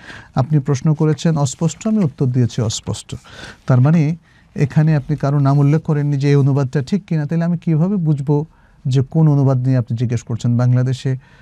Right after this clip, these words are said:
শত শত, হাজার হাজার বই অনুবাদ হচ্ছে এখন, তাই না? কোনোটা আরবি থেকে, কোনোটা ইংরেজি থেকে, ইসলামের মধ্যেও ইসলামের অনেক বইও সরাসরি উর্দু থেকে অনুবাদ হচ্ছে, আহ, আরবি থেকে অনুবাদ হচ্ছে, টার্কি থেকে অনুবাদ হচ্ছে, ইংরেজি থেকে অনুবাদ হচ্ছে,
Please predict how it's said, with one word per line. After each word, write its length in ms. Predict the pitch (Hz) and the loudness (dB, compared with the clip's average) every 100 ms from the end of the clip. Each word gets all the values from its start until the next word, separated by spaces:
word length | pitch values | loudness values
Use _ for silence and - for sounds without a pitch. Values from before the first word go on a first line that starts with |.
| _ _ _ | _ _ _
শত 360 | - - 180 | -8 -4 0
শত, 400 | 143 - 175 139 - - - | 0 0 -2 -4 -6 -6 -2
হাজার 260 | 170 160 | 0 2
হাজার 300 | 123 127 131 | 2 2 2
বই 120 | 120 | 4
অনুবাদ 360 | 120 120 117 104 | 4 4 2 2
হচ্ছে 240 | 113 - | -2 -2
এখন, 220 | 104 127 123 | -4 -2 0
তাই 120 | 180 | 2
না? 100 | 160 | 2
কোনোটা 340 | 131 127 123 | 2 0 2
আরবি 180 | 117 113 | 0 0
থেকে, 300 | 104 117 120 | -2 -2 -2
কোনোটা 320 | 110 113 127 | -2 -4 0
ইংরেজি 300 | 120 120 120 | 2 2 2
থেকে, 280 | 110 120 156 | 2 0 0
ইসলামের 360 | 131 202 214 208 | 0 0 2 2
মধ্যেও 340 | 196 160 127 - _ _ - - - | 0 -2 -6 -8 _ _ -20 -6 -2
ইসলামের 420 | 135 - 226 240 | 0 2 2 2
অনেক 260 | 208 170 | 2 0
বইও 200 | 139 143 | 0 0
সরাসরি 500 | 131 160 151 - 147 | 0 0 -2 0 0
উর্দু 260 | 143 135 135 | 2 2 0
থেকে 200 | 131 143 | 0 -2
অনুবাদ 260 | 139 135 131 | 0 0 0
হচ্ছে, 400 | 127 - 131 131 - _ - - _ - | -2 -2 -2 -2 -6 _ -20 -20 _ -4
আহ, 260 | 131 123 | 0 2
আরবি 180 | 139 131 | 2 2
থেকে 200 | 131 135 | 2 0
অনুবাদ 280 | 139 131 123 | 2 2 2
হচ্ছে, 520 | 131 127 - 135 123 - - - - | 0 -2 -2 0 0 -6 -18 -20 -8
টার্কি 320 | - 127 113 127 | -2 -2 -2 -4
থেকে 240 | 151 127 | -4 -4
অনুবাদ 300 | 135 131 123 | -2 -2 -2
হচ্ছে, 580 | 107 127 - 131 127 123 _ _ - | -4 -6 -2 0 0 -2 _ _ -2
ইংরেজি 380 | 143 117 117 127 | 2 4 4 2
থেকে 260 | 151 139 | 0 -2
অনুবাদ 260 | 147 135 131 | -2 -2 -2
হচ্ছে, 460 | 143 131 - 139 135 | -4 -6 -4 -2 -2